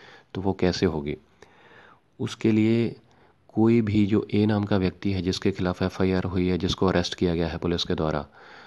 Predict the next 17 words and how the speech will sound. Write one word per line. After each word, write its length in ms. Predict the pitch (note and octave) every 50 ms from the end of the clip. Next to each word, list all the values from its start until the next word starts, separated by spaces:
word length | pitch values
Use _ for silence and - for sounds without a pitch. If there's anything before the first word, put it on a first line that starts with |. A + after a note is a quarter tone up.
| - _ _
तो 100 | - - - -
उसका 260 | B2 - - - G#2+
कोई 240 | G#2 - G#2 G2+ G2+
भी 120 | G2+ G#2+ G2
जानकार, 560 | F#2+ F2+ F2 F2 F2+ - - F#2 F2+ F2+ F2
कोई 280 | - - - F#2 F2+ F2+
भी 240 | F2 F2+ F2+ F2+ E2+
परिवार 360 | - - F2+ E2+ E2+ E2 E2
का 120 | E2 - F2
सदस्य, 520 | D#2+ - E2+ E2+ E2 D#2+ - - E2+ D#2 D#2 - _ _ _ _ - - - - _ _ _
वो 100 | - F#2+ F2+
जाएगा 500 | D#2+ F2+ E2+ E2+ F#2 F2+ G2 G2 G2+ G#2 - - - - _ _ _
और 220 | - F2 F2 F2+ F#2
वो 160 | F#2+ G2 G2 F#2 E2 -
बेल 260 | - F#2 F2+ F#2 F#2+
बॉन्ड 340 | F#2 E2 - D#2+ E2 E2+ E2
पर 280 | - - E2 F2 F2